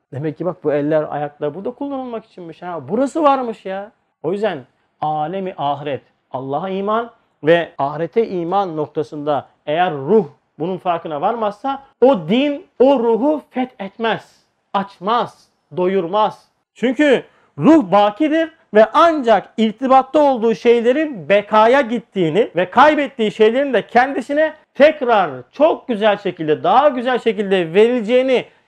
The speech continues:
idrak edince rahatlar ve tabiri caizse özgürlüğüne kavuşur. Bu da ancak Allah'a iman ve ahirete imanla olur. Eğer bu iki rükün kişinin hayatında oturmazsa o kişi kesinlikle ve kesinlikle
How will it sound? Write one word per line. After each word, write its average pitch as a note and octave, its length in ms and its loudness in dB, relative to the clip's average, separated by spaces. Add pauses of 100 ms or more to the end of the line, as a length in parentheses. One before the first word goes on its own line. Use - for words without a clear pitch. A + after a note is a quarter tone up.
idrak A#3+ 560 2
edince G#3 600 -2
rahatlar F#3 680 0 (280)
ve G3 280 2 (240)
tabiri G3+ 320 2
caizse F3 340 0
özgürlüğüne G3+ 540 2
kavuşur. D3 440 -2 (320)
Bu C4+ 180 0
da C4 100 6
ancak C#4 480 0 (200)
Allah'a F3 460 0
iman G3+ 400 -4
ve F#3 160 -4
ahirete E3+ 500 -4
imanla E3+ 500 -6
olur. G#2+ 220 -12
Eğer B3 380 2
bu E4 120 2
iki D4 320 0
rükün A#3 480 0 (280)
kişinin C4 320 -2
hayatında A3+ 580 0
oturmazsa G3 840 -4 (360)
o A3+ 140 4
kişi G#3 440 -6 (240)
kesinlikle G#3 680 -4
ve D3 100 -2
kesinlikle A3 720 -4